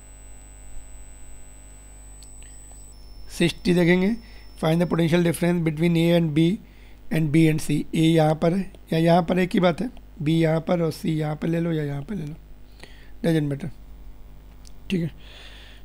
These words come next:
यहाँ पे drop होगा ही नहीं इतने में, तो यहाँ पर पॉइंट ए ले सकते हैं। तब ये दोनों ध्यान से देखो, इस, ये same पॉइ-, same potential पे है, इधर वाला, ये इनका भी same potential है ये वाला, तो ये दोनों,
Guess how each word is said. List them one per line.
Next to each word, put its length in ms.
यहाँ 140
पे 140
drop 300
होगा 160
ही 80
नहीं 160
इतने 260
में, 180
तो 60
यहाँ 200
पर 140
पॉइंट 300
ए 60
ले 120
सकते 280
हैं। 80
तब 100
ये 140
दोनों 280
ध्यान 200
से 80
देखो, 240
इस, 240
ये 280
same 260
पॉइ-, 340
same 260
potential 340
पे 140
है, 100
इधर 160
वाला, 240
ये 120
इनका 300
भी 120
same 220
potential 400
है 80
ये 100
वाला, 180
तो 680
ये 60
दोनों, 280